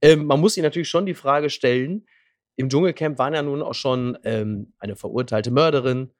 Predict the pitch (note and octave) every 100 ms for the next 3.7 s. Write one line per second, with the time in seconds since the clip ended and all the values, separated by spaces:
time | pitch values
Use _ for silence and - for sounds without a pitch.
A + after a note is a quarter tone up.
0 | _ - A2 G2+ A2 A#2 A#2 A2 G#2+ G#2+
1 | A2 G#2+ G2+ G#2+ A2+ C3+ D3+ - A#2+ A#2
2 | A#2 B2+ A2+ - _ - A2+ - C3+ C#3+
3 | C3 - B2 - C3 C3+ C#3